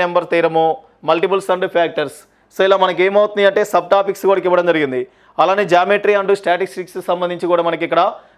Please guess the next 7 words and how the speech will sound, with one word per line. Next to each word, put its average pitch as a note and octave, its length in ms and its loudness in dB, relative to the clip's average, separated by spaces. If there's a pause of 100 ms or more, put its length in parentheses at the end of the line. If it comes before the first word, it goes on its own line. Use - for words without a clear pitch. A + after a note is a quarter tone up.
(120)
సబ్ - 200 0
టాపిక్స్ F#3+ 360 0
అనేటువంటి F3+ 340 -2
ఇవ్వడం E3+ 240 0
జరిగింది. D3+ 340 0 (520)
ఓకే, F3+ 160 0 (140)
నెక్స్ట్ F3 220 -2